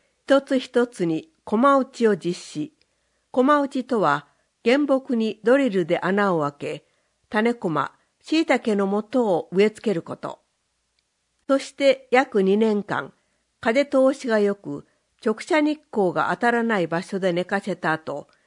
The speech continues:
ハウス、露地に下ろし、ようやく収穫となります。寝かしている間も、気温、湿度の管理、害虫、害菌の防除など、やることは多い。でも、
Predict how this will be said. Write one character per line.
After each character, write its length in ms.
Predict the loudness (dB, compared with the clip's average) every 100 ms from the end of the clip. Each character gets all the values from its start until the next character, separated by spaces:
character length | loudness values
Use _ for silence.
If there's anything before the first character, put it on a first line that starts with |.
| _ _ _
ハ 200 | 0 0
ウ 80 |
ス、 360 | 0 -8 -10 -10 _ 4
露 140 | 4
地 160 | 4 0
に 140 | -2
下 140 | -2
ろ 100 | -4
し、 340 | -6 -8 -12 -14 _ _ 0
よ 160 | 4
う 60 | 4
や 140 | 2
く 160 | 0 -6
収 200 | -2 -4
穫 300 | -2 -4 -4
と 160 | -4
な 120 | -2 -4
り 100 | -6
ま 160 | -10
す。 240 | -10 _ _ _ _ _ _ _ _ _ -6
寝 120 | -4
か 200 | -2 -4
し 60 | 0
て 180 | 2
い 60 | 2
る 120 | 2
間 300 | 0 0 -2
も、 240 | -4 -8 -12 _ _ _ -4
気 180 | 2
温、 280 | 2 2 -4 -14
湿 340 | -18 -14 -6 -2
度 140 | 0
の 140 | 0 -2
管 340 | -2 -2 -4
理、 200 | -8 -14 _ _ _ _
害 280 | 0 2 0 _
虫、 420 | -8 -4 -4 -6 _ _ _
害 260 | 2 2 0
菌 260 | -2 0
の 180 | 0 0
防 280 | 2 4 4
除 140 | 2
な 140 | -4 -4
ど、 260 | -6 -8 _ _
や 120 | -4 -2
る 100 | 0
こ 160 | -2
と 140 | -2 0
は 240 | 0 0
多 220 | 0 0
い。 140 | -2 _ _ _ _ _
で 100 | -4
も、 320 | -2 -2 -4